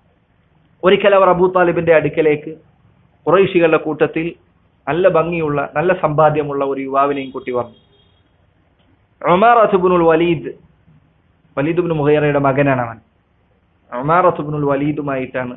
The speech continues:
അവർ റസൂൽ, ഏ, അബൂ താലിബിന്റെ അടുക്കലേക്ക് വരുന്നത്. എന്നിട്ട് അവർ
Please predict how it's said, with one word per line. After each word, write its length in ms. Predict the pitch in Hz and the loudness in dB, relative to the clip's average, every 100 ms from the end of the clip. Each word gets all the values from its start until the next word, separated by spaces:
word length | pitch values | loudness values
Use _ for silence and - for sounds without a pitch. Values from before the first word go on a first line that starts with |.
| - | -10
അവർ 240 | 127 131 - _ _ _ _ _ _ _ _ _ _ - | -8 -8 -14 _ _ _ _ _ _ _ _ _ _ -6
റസൂൽ, 420 | 123 143 139 - | -4 -4 -6 -4
ഏ, 40 | 131 | -2
അബൂ 380 | 123 127 147 | -2 -4 -4
താലിബിന്റെ 480 | 170 143 139 127 127 | -2 0 0 -2 -4
അടുക്കലേക്ക് 500 | 123 120 127 123 117 | -4 -4 -4 -4 -4
വരുന്നത്. 380 | 117 113 110 110 _ _ _ _ _ _ _ _ _ _ _ _ _ _ _ _ _ 165 | -8 -8 -14 -20 _ _ _ _ _ _ _ _ _ _ _ _ _ _ _ _ _ 0
എന്നിട്ട് 300 | 214 208 160 | 2 2 4
അവർ 420 | 185 220 240 | 2 2 0